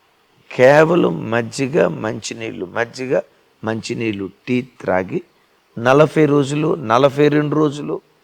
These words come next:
దేవుని కృప తను ఉపవాసం ఉండటానికి దేవుడు సహాయం చేశారు. అయితే ఒక మాట చెప్పమంటారా? ఆ బలమైన తీర్మానం మన లోపట ఉంటే,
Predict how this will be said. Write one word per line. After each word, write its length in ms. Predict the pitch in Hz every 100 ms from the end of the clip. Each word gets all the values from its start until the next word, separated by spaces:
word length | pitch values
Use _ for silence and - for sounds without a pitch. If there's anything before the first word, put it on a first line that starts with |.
| _ _ _ _ _ _ _ _ -
దేవుని 440 | 233 160 180 170 156
కృప 300 | - - -
తను 480 | - - - 123 117
ఉపవాసం 540 | 110 139 143 - 147
ఉండటానికి 600 | 120 123 - 120 110 -
దేవుడు 320 | - 117 107
సహాయం 500 | - 98 85 90 82 -
చేశారు. 360 | - - 73 - _ _ _ _ _ 110
అయితే 180 | 104
ఒక 140 | 110 98
మాట 240 | 101 110 117
చెప్పమంటారా? 540 | 113 - 101 - 101 - _ _ _ _ _ _ _ _ _ _ _ _ _ _ _ -
ఆ 80 | 117
బలమైన 600 | - 107 127 180 202 196
తీర్మానం 720 | 160 - 151 160 175 151 147
మన 140 | 110
లోపట 420 | 92 95 98 - 95
ఉంటే, 320 | 92 -